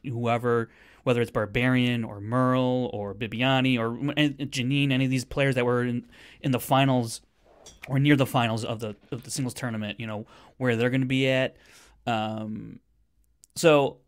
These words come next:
I don't think he will be the first player to play Marisol.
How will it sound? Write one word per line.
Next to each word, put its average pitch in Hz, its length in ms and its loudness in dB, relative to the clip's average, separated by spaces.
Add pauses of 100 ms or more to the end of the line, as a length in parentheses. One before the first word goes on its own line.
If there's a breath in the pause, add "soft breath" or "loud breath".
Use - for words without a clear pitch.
I 160 100 6
don't 175 280 4
think 156 380 2
he - 200 -4
will 135 140 0
be 135 220 0
the 120 160 -2
first - 560 -4
player 120 420 -4
to 101 440 -12 (260)
play 156 640 0
Marisol. 104 760 -10